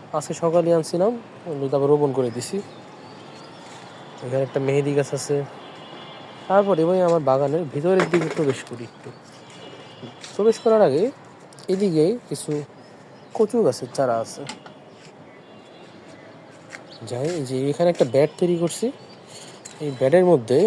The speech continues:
বেগুনের চারা বুনে দিছি। দেখাই আমি আপনাদের, ওই যে বেগুন ধরে আছে, দেখতে পারতেছেন। এই যে, মাশাআল্লাহ, ছোট ছোট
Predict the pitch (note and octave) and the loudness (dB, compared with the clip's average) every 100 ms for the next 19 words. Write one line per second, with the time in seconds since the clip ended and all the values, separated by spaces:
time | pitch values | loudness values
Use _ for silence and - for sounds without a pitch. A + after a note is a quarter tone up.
0 | E3 A#2 C#3+ F#3+ F#3+ - F#3+ F3+ F3 E3 | 2 2 4 6 6 6 8 8 6 2
1 | A#2 - - - - - - - - - | 0 -8 -12 -16 -20 -20 -18 -18 -18 -18
2 | - - - - - B2+ - B2+ B2+ C#3 | -18 -18 -20 -20 -12 -10 -10 -10 -10 -12
3 | - B2 C3 C3+ B2 B2 C#3 D3+ D3 C#3+ | -12 -12 -10 -10 -8 -6 0 2 2 2
4 | C#3+ C#3 C3+ C3+ C3 C3+ C3 C3 - A3 | 2 0 0 -4 -2 -2 -2 -4 -2 -4
5 | B3+ - - - - - - - - - | -4 -12 -20 -20 -20 -20 -20 -20 -20 -14
6 | C3+ B2+ B2 B2 A#2+ F#3 B3 A3 - - | -8 -6 -4 -6 -4 0 0 -2 -16 -20
7 | - - - - - - - - - - | -20 -20 -20 -20 -20 -20 -20 -20 -20 -20
8 | - - - - - - - - - - | -20 -20 -20 -20 -20 -20 -20 -20 -20 -20
9 | - - - - - - - - - - | -20 -20 -20 -20 -20 -20 -20 -20 -20 -20
10 | - - - - - - - - C3 - | -20 -20 -20 -20 -20 -20 -20 -18 -18 -14
11 | C#3 B2 C#3 C3+ F#3+ - - - - - | -10 -6 -4 0 0 0 -12 -20 -20 -20
12 | - - - - - - - - F3+ - | -20 -20 -20 -20 -20 -20 -20 -12 -10 -8
13 | D#3+ | -4